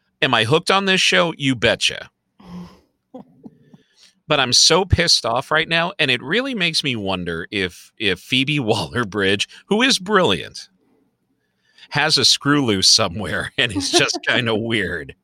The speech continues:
Speaker 1: Because the, the char-, I forgot what the character's name is in Fleabag, but Fleabag, whatever her name was, the hell's her name?
Speaker 2: I
Speaker 1: Call her
Speaker 2: don't
Speaker 1: Fleabag.
Speaker 2: Yeah.
Speaker 1: But, but Fleabag kept getting into shit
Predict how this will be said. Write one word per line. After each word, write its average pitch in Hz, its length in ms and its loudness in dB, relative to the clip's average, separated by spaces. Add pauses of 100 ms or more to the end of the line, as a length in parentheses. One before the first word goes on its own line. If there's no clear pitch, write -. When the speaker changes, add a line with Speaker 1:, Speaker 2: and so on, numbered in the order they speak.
(540)
Speaker 1:
Because 135 520 2 (680)
the, 120 420 0
the 113 140 0
char-, 147 320 0 (420)
I 131 80 0
forgot 160 320 -2
what 156 120 -2
the 120 80 -4
character's 117 460 0
name 98 220 0
is 85 140 -6
in 85 120 -6
Fleabag, 80 600 -8
but 90 140 -4
Fleabag, 135 720 0 (1500)
whatever 110 320 0
her 123 160 -2
name 123 240 -2
was, 131 460 -6 (960)
the 147 80 -2
hell's 165 240 0
her 170 100 -2
name? 185 340 -6 (420)
Speaker 2:
I 277 60 -6
Speaker 1:
Call 170 200 2
her 110 60 0
Speaker 2:
don't - 100 -16 (200)
Speaker 1:
Fleabag. 67 280 -8 (540)
Speaker 2:
Yeah. 269 280 -4 (160)
Speaker 1:
But, 139 140 2 (340)
but 147 140 2
Fleabag 196 600 -2
kept 160 320 -2
getting 151 300 0
into 139 380 -2
shit - 580 -2